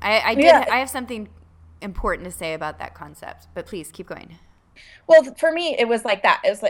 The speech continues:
Speaker 2: it was arguing about the furniture when the house is burning down. Like, who cares, Laura? You know, and I, I needed that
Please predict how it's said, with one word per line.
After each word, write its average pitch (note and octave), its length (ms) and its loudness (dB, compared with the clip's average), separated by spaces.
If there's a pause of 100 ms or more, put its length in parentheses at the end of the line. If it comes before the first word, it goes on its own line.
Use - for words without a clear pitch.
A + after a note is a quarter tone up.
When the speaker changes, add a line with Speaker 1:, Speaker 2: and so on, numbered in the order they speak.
Speaker 2:
it G#3+ 180 -4
was F#3 460 0
arguing G#3+ 500 0
about A3 300 0
the A3+ 60 -18
furniture F#3 480 -4
when F3 140 -8
the E3+ 60 -16
house E3 280 -4
is F3 100 -14
burning D#3 340 -6
down. - 440 -6
Like, F#3+ 320 0 (840)
who A#3+ 140 -4
cares, B3 360 -4
Laura? - 360 0 (240)
You G3 200 -6
know, E3+ 320 -2
and G#3 200 4 (160)
I, A3 380 4
I G#3 480 2
needed G#3 460 -4
that F3 340 2